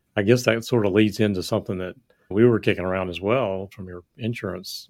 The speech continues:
side. Here in Atlanta, we've got a project going on for Atlanta has a, what they're calling Cop City. They're building out a police thing, and there's been a lot of protests, and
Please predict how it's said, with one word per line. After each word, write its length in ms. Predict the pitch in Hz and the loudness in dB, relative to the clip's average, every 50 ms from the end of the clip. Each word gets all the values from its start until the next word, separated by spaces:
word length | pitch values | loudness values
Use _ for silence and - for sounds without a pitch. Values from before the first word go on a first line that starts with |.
| 190 196 | -14 -12
side. 400 | 175 - - 101 95 92 95 98 _ _ _ | -12 -8 -8 -6 -6 -6 -8 -8 _ _ _
Here 180 | - 151 170 | 4 6 6
in 80 | 180 151 | 8 6
Atlanta, 380 | 123 110 110 120 123 147 131 - | 4 4 4 4 4 4 2 0
we've 120 | 123 110 - | -2 -2 0
got 260 | 127 113 107 104 - _ _ _ _ _ _ _ - - | 0 0 0 -2 -6 _ _ _ _ _ _ _ -12 -10
a 100 | 139 - | -10 -8
project 460 | - - 117 117 117 104 107 92 - | -2 2 4 4 4 4 0 -2 -2
going 240 | 104 98 95 92 95 | -4 -4 -4 -4 -4
on 260 | 92 95 95 92 87 | -6 -6 -6 -8 -10
for 220 | - - 98 - | -12 -12 -12 -10
Atlanta 640 | 110 113 104 - 110 98 101 98 98 95 95 92 85 _ _ _ _ - | -10 -10 -12 -12 -10 -8 -6 -6 -4 -4 -4 -6 -8 _ _ _ _ -10
has 240 | - 107 92 - 104 | -8 -8 -8 -6 -8
a, 260 | 95 87 87 87 - _ | -10 -12 -12 -14 -18 _
what 180 | - 117 104 98 | -12 -12 -10 -4
they're 160 | - 101 92 | -4 -4 -4
calling 340 | - - 120 107 101 95 85 | -2 0 0 0 0 0 -2
Cop 300 | - - 101 98 - - | -4 -4 -4 -4 -4 -10
City. 420 | - - 107 92 101 104 107 104 _ _ _ _ _ _ _ _ | -8 -6 -6 -4 -4 -4 -6 -6 _ _ _ _ _ _ _ _
They're 100 | - 95 | -8 -6
building 360 | 85 - 113 104 104 104 95 98 | 0 0 0 2 2 0 0 0
out 180 | 101 98 95 | 0 0 -2
a 160 | 95 92 90 - _ _ _ _ _ _ _ _ _ | -2 -4 -6 -10 _ _ _ _ _ _ _ _ _
police 640 | - - 104 104 101 95 - - - - - - _ _ _ _ _ _ _ - | -4 0 0 0 0 -2 -6 -10 -14 -14 -16 -20 _ _ _ _ _ _ _ -10
thing, 240 | - 101 101 104 98 | -8 -6 -6 -4 -4
and 100 | 95 98 | -4 -4
there's 120 | 104 95 | -4 -4
been 160 | - - 165 | 0 0 0
a 60 | 175 156 | 2 2
lot 180 | 139 135 123 | 0 0 0
of 60 | 104 | -2
protests, 600 | - - 120 120 117 - 131 123 120 110 - - - | 0 0 2 2 2 2 2 2 2 0 -2 -6 -10
and 260 | 107 92 95 95 | -10 -8 -10 -10